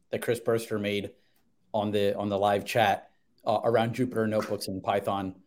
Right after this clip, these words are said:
world, which I, I completely agree. 'Cause, I mean, to me, when I started using Jupyter, the first time I was using it was actually not with Python, but it was with Scala. And it was for teaching a large class of students. Um, so all, you know, I did all the exercises, et cetera, and marked down in Scala in, in the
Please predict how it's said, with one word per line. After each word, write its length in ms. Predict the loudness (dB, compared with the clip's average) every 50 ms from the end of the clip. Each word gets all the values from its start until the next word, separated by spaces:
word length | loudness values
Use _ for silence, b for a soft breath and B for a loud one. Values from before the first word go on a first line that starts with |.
| _ _ _ _ _ _
world, 200 | -4 -2 -2 -2
which 140 | -2 2 4
I, 220 | 4 6 4 4 0
I 60 | -2 -2
completely 540 | 0 0 -2 2 2 2 2 4 2 2
agree. 240 | 0 0 0 0 0
'Cause, 180 | 0 0 -2 0
I 80 | 0
mean, 460 | -2 -2 0 -2 -2 -6 -6 -14 -12 -4
to 100 | 0 2
me, 140 | 4 6 6
when 160 | 6 6 4
I 60 | 4 2
started 400 | 0 6 8 8 8 8 6 0
using 300 | 0 0 0 -2 -2 -2
Jupyter, 420 | -2 -2 0 0 2 2 4 4
the 80 | 2 2
first 280 | 8 10 10 10 10
time 120 | 6 6 6
I 80 | 6
was 240 | 6 6 4 0 -2
using 300 | -2 -2 0 0 0 0
it 220 | 0 -2 -4 b b b b b b b _ _ -8
was 120 | 0 2
actually 300 | 4 4 4 4 2 4
not 220 | 4 6 6 6 6
with 160 | 4 4 4
Python, 400 | 6 6 6 6 6 4 2 2
but 60 | 2
it 20 | 2
was 140 | 2 0 -2
with 120 | -4 -4
Scala. 600 | -4 0 4 6 6 6 6 6 4 2 2 -2 b b b b b b _ -6
And 100 | -2 -2
it 120 | 0 2 2
was 160 | 2 0 0
for 360 | 2 4 6 6 6 4 0 -6 _ _ _ _ _ -20 _ -4
teaching 680 | 2 4 4 4 6 4 2 2 2 -2 -4 -10 -16 _ _ _ _ _ -2
a 80 | 0 4
large 240 | 6 6 6 6 4
class 280 | 4 4 4 4 2
of 60 | -6
students. 600 | -10 -6 -2 -2 0 0 -2 -6 -6 -10 -12 -12 _ _ _ _ _ _ -8
Um, 240 | -6 -6 -6 -6 -6
so 140 | -2 -2 0
all, 280 | 2 4 2 2 2
you 80 | 0 2
know, 60 | 2 2
I 60 | 2
did 160 | 4 4 6
all 160 | 6 6 6
the 120 | 6 4 2
exercises, 560 | 2 2 -4 -8 -2 2 2 2 2 0 -2
et 120 | -6 -6 0
cetera, 240 | 0 0 2 0 0
and 120 | 0 0
marked 240 | 0 0 0 0 0
down 240 | 0 0 0 0 0
in 100 | -2 -6
Scala 420 | -6 -2 0 2 4 4 4 2
in, 300 | 2 0 -4 -6 -6 -6 -6
in 300 | -6 -6 -6 -6 -6 -6
the 180 | -6 -8 -8